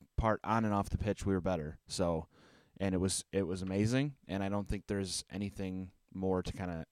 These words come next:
analyze other than this was a, a concrete moment of, yep, Newcastle are better than Spurs and above them,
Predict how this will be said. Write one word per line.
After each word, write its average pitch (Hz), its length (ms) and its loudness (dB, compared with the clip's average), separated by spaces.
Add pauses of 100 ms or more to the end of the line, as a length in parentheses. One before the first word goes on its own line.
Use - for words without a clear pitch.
(100)
analyze 92 480 -2
other 95 220 0
than 90 340 -2 (600)
this - 480 2
was 101 240 0
a, 95 220 0 (120)
a 98 180 -4
concrete 110 600 0 (200)
moment 101 500 0
of, 90 360 -4
yep, 95 320 0 (100)
Newcastle 113 720 0
are 98 140 -2
better 92 300 0
than 131 100 -2
Spurs 120 540 0 (120)
and 98 240 -4
above 101 300 2
them, 95 340 -2